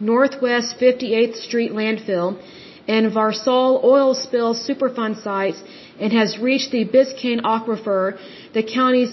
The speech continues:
sole source of drinking water. That's a concern.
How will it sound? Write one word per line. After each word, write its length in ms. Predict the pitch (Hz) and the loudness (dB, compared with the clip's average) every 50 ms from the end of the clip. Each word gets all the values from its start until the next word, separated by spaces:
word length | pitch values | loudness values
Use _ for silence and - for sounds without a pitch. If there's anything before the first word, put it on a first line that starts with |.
| - - - | -6 -4 0
sole 260 | - 262 269 277 285 | 2 4 4 4 2
source 480 | 269 - - - 247 240 240 240 233 - | 0 -2 -2 0 2 2 2 2 0 -2
of 120 | 220 196 | -4 -4
drinking 340 | - 233 233 226 226 214 190 | -4 -4 -4 -2 -4 -2 -2
water. 340 | 185 180 175 175 185 202 226 | 0 0 0 0 0 -2 -2
That's 240 | 226 220 208 208 - | -4 -6 -6 -6 -8
a 40 | - | -8
concern. 520 | - 196 175 - 190 175 180 202 233 | -8 -8 -6 -6 -6 -4 -4 -4 -6